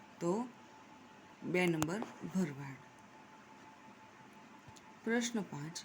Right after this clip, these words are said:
નીચેના પ્રશ્નના ઉત્તર એક બે વાક્યમાં લખો. પ્રશ્ન એક, આર્યનાથે બિન વગાડવાની કલા કોની પાસેથી શીખી છે? તો તેના કુટુંબના સભ્યો પાસેથી શીખી છે.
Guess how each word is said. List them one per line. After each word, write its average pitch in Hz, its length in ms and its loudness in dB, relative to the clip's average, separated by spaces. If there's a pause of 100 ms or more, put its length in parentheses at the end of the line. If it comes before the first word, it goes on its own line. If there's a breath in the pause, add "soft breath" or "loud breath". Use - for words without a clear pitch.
નીચેના 240 560 8
પ્રશ્નના 240 500 6
ઉત્તર 185 480 2 (540 loud breath)
એક 202 200 10
બે 240 140 6
વાક્યમાં 190 640 6
લખો. 170 320 0 (640)
પ્રશ્ન 190 340 2
એક, 160 180 -4 (680)
આર્યનાથે 220 1120 10 (280)
બિન 240 280 8
વગાડવાની 226 640 10
કલા 208 460 6 (160)
કોની 170 240 6
પાસેથી 226 480 6
શીખી 220 400 2
છે? 240 340 2 (560 loud breath)
તો 185 140 6
તેના 180 300 6
કુટુંબના 180 720 6
સભ્યો 180 480 8
પાસેથી 165 540 2
શીખી 156 400 2
છે. 156 320 -6